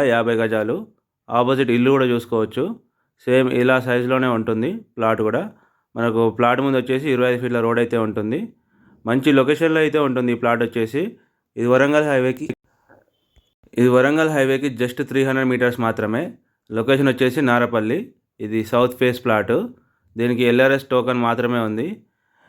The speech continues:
దీని సైజ్ వచ్చేసి రోడ్ ఫేస్ వచ్చేసి నలభై ఐదు ఉంటుంది,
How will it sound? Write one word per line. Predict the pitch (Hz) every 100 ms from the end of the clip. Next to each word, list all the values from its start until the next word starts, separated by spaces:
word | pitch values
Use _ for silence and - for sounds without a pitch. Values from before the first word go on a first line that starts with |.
| _ -
దీని | 123 127
సైజ్ | 131 127 151
వచ్చేసి | 151 147 143 156
రోడ్ | 135 135
ఫేస్ | 143 147
వచ్చేసి | 120 131 143 139
నలభై | 127 131 131
ఐదు | 127
ఉంటుంది, | 120 117